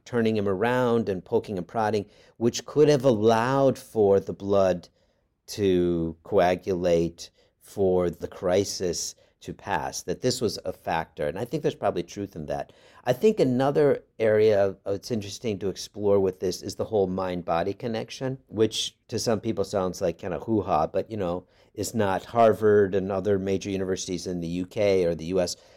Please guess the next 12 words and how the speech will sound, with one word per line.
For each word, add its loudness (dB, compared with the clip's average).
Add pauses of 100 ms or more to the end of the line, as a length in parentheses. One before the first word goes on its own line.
(120)
now 0
study 2
this. 0 (440)
I 2
really 4
believe 2
that 0 (340)
Rasputin's -4
telling 0
Alexandra -4
and -4
Nicholas, -8